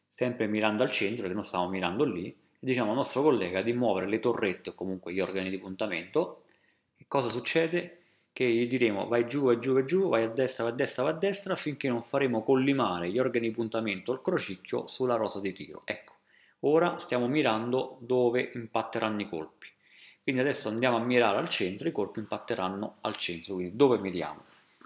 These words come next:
Con questo azzeramento, tre colpi, hai azzerato l'arma, quindi non c'è bisogno di fare prove, calcoli, ma un click in più, un click in meno,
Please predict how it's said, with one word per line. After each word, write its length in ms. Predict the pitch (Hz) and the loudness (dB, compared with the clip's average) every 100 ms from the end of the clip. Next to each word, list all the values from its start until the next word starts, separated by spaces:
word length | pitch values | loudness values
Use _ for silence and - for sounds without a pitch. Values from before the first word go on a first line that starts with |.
| - | -14
Con 160 | - 127 | -6 0
questo 220 | 156 156 | 2 2
azzeramento, 800 | 139 151 180 190 185 175 170 - | 2 6 6 6 2 2 0 0
tre 240 | - 160 - | 2 2 4
colpi, 600 | 143 147 147 190 - - _ _ _ | 4 4 4 -2 -2 -10 _ _ _
hai 160 | - 127 | -2 0
azzerato 440 | 117 110 131 123 | 0 4 4 6
l'arma, 340 | 107 82 90 101 | 4 2 -2 -4
quindi 120 | 131 | -2
non 80 | 127 | -2
c'è 140 | 135 | -4
bisogno 300 | 131 135 139 | -2 0 0
di 100 | 123 | 0
fare 180 | 120 120 | 2 2
prove, 440 | 127 143 143 131 | 6 6 6 4
calcoli, 580 | - 131 131 - 135 123 | 6 6 6 0 0 0
ma 160 | 120 117 | 2 2
un 120 | 113 | 2
click 280 | 120 120 123 | -4 -2 -2
in 160 | 113 | -4
più, 180 | 123 139 | 0 0
un 140 | 131 120 | 0 -4
click 260 | 110 - | -8 -6
in 120 | 117 123 | -6 -2
meno, 420 | 127 123 123 | -2 -2 -6